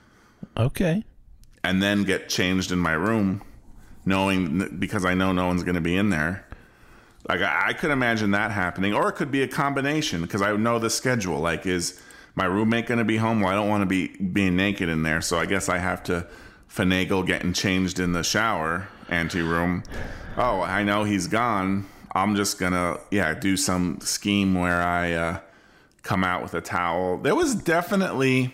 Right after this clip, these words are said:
Speaker 2: okay, so I have a, here's a memory I do have.
Speaker 1: It's coming back.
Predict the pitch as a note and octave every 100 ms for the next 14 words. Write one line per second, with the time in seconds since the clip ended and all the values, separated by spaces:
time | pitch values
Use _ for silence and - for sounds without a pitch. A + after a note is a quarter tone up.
0 | - B2+ - F#2+ F2+ A2+ C#3+ C3 G#2 C#2+
1 | G2+ G#2 B2+ F3+ F#3+ B2 A2 G#2+ G2+ G2
2 | F2 D#2 E2 A2+ F2 C#2+ - - - -
3 | - - C3+ C3 A#2 A#2+ G2 - -